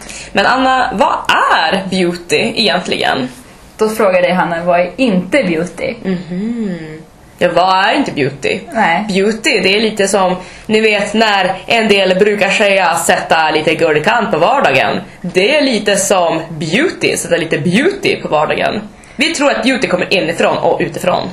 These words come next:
Speaker 2: Allt kan vara beauty,
Speaker 1: Mm.
Speaker 2: förutom sånt som inte är beauty.
Speaker 1: Mm. Det som inte är beauty, det kan vara folkmord, eh, vita kränkta män, eh, kaffesump i diskon, sånt som inte är beauty.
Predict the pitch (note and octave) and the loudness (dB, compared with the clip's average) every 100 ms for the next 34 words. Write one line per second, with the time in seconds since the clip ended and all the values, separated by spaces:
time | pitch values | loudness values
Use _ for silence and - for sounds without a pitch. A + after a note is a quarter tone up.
0 | - - C4+ C4 G3+ F#3 F#3+ F#3+ - F#3+ | -4 0 0 0 0 2 2 0 -2 -6
1 | - - D#3+ D#3+ - A3+ A#3 C4 B3+ F#3+ | -6 -8 -10 -10 -6 0 2 2 2 0
2 | F#3 F3+ F3 F3 E3 E3+ E3 F3 F#3 F#3 | 0 -2 0 0 -2 -4 -6 -4 -2 0
3 | F#3 F#3 - - G3+ A3 B3 B3+ D#4+ G3 | 0 -4 -6 -2 0 0 0 0 0 0
4 | E3+ - F3+ F#3+ F3 F3 E3+ D#3+ D#3+ D#3+ | 0 0 0 0 -2 0 2 2 2 2
5 | D#3+ D#3 - - - - - - - - | 0 -4 -12 -20 -20 -20 -20 -20 -12 -10
6 | - - G3 F#3 F#3 F#3+ D4 G4 F4 - | -8 -4 0 0 0 0 2 0 -2 -8
7 | - - F3 E3 E3 D#3+ D#3 F3 F3 F3+ | -14 -4 0 2 2 2 0 0 0 0
8 | F3+ F3 F3 G3+ D#4+ F4+ F#4+ - - - | 0 0 2 2 2 2 0 -4 -14 -20
9 | - - - - E3+ E3 D#3+ D#3+ D#3 G#3 | -20 -20 -6 0 2 2 2 2 2 0
10 | G3 F3+ A#3+ D#4 - F3+ F3 F#3+ - B3+ | 0 2 2 0 0 0 0 -2 0 0
11 | E4 G4+ F#4 G#3+ G#3 G#3+ C4 - D4+ F#3+ | 2 2 2 0 0 0 0 0 0 2
12 | D#3 D3+ - D#3 | 0 -2 -2 -2